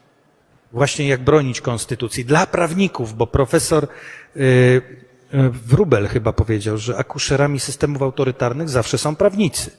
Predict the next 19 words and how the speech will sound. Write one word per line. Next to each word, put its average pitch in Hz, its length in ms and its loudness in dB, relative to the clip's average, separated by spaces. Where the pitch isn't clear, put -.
Wiecie 147 280 0
o 123 40 0
tym, 127 200 -6
że 120 140 -6
ci, - 160 -10
którzy 123 320 -8
ten 120 200 -4
system 151 400 -2
zmieniali, 135 400 -4
mieli 151 220 -4
swoich - 420 -4
prawników, 147 680 -4
wynajętych, 156 960 -2
wynajętych 147 440 -2
cyngli 117 580 0
do 131 440 2
rozstrzelania 139 720 0
państwa 139 400 -4
prawa. 107 500 -4